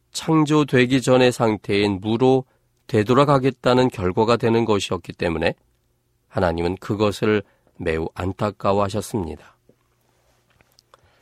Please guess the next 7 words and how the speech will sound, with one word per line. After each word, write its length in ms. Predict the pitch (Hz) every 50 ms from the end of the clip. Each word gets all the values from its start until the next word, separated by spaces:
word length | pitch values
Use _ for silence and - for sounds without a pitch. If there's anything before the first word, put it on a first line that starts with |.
| _ _ _ _ _ _ _ _ _ _
하나님은 500 | - - 147 139 139 147 160 185 185 160
모든 380 | 123 127 143 143 - 165 160 156
사람을 560 | - 170 139 135 127 127 131 139 104 80 78 _ _ _ _ _ _ _ _ _ _ _
살리시기 840 | - - - - 165 170 170 170 170 175 165 - - 156 147 165 165 156
원하시는 880 | 131 95 95 104 107 117 117 120 113 - - 117 113 123 135 127 90 - _ _ _ _ _ _ _ _ _
사랑의 560 | - - - 123 110 101 92 92 95 98 - -
아버지이십니다. 960 | - - 82 - 92 92 - - 120 110 - 160 131 95 78 76 - - -